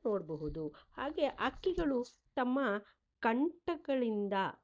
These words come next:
ಏನೇನನ್ನು ಮಾತನಿಸಬೇಕು ಅಂತ ಕೇಳಿದರೆ ಹಕ್ಕಿಗಳು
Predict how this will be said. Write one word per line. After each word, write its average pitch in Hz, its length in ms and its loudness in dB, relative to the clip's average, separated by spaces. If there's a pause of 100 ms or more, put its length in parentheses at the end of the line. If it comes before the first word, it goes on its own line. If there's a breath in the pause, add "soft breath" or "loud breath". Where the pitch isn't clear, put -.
(380)
ಏನೇನನ್ನು 254 1080 2 (640)
ಮಾತನಿಸಬೇಕು 233 1080 0
ಅಂತ 185 180 -4
ಕೇಳಿದರೆ 185 400 -4
ಹಕ್ಕಿಗಳು 240 720 -2